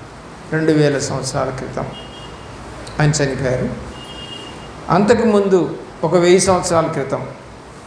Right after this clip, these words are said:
క్రీస్తు ప్రభు తన శిష్యులతో మరి ఒకరి వలన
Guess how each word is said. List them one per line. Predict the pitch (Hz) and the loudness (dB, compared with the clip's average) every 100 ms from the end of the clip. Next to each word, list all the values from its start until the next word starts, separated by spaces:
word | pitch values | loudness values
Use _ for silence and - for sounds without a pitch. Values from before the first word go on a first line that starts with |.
| - - - - - - - - - - - - - - - | -18 -18 -18 -18 -16 -16 -14 -14 -12 -12 -12 -12 -12 -6 4
క్రీస్తు | 208 226 - 202 | 6 6 2 2
ప్రభు | 175 160 147 135 110 - - 160 | 4 4 4 2 -2 -8 -4 0
తన | 160 | 2
శిష్యులతో | - 160 - 190 170 160 123 - - - - - - - - - - - 175 | 0 -2 -2 -2 2 4 2 -2 -8 -14 -18 -18 -18 -18 -18 -18 -18 -4 4
మరి | 170 | 8
ఒకరి | 160 156 156 | 8 6 4
వలన | 151 160 175 143 123 | 2 2 4 2 0